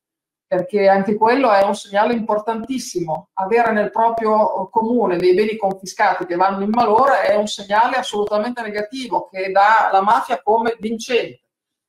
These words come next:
e questo non deve mai, mai accadere. Io ho parlato in occasione di un incontro con numerosi sindaci, eh,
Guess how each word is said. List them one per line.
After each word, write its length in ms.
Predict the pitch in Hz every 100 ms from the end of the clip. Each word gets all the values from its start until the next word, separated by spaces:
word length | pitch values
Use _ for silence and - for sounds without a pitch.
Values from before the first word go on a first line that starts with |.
| _ _
e 100 | 180
questo 320 | 254 - 269
non 180 | 220 196
deve 300 | 214 208 190
mai, 500 | 180 208 262 294 262
mai 240 | 202 233 262
accadere. 640 | - 233 254 226 - - _ _ _ _ _ _ _ _
Io 680 | 185 202 214 180 175 - - - _ _ _ _ _ _
ho 160 | 175 175
parlato 1080 | 185 190 208 196 - 185 180 175 160 165 160
in 100 | 175
occasione 460 | 175 196 202 220
di 80 | 196
un 60 | 190
incontro 560 | 202 220 220 208 185 180
con 340 | 180 180 180 170 170 - _ -
numerosi 560 | 190 180 185 202 202
sindaci, 760 | - 233 233 202 175 - 165 - _ _ _ _
eh, 960 | - 175 175 170 170 165 160 - -